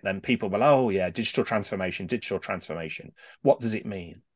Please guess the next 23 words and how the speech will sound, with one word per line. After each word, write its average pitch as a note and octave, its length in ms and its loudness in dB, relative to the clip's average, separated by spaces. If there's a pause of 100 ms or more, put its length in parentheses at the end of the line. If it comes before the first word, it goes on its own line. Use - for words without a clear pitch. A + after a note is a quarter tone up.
(400)
Digital - 400 6
transformation E3 880 2
meant G#2+ 360 2
that - 120 0
in A2 140 2
March C#3+ 320 4
twenty F#3 340 2
twenty C3 480 0
and G2+ 120 0
in G#2+ 100 -4
the, G#2+ 260 0
the G#2 240 -4
months C3 380 0
and A#2+ 180 0
years A2+ 300 2
that - 140 -6
have G2 80 -6
gone G2+ 180 0
by F2+ 180 0
since A#2 360 -4
then, - 340 -8 (540)
your F3+ 340 10
clients B2+ 1040 2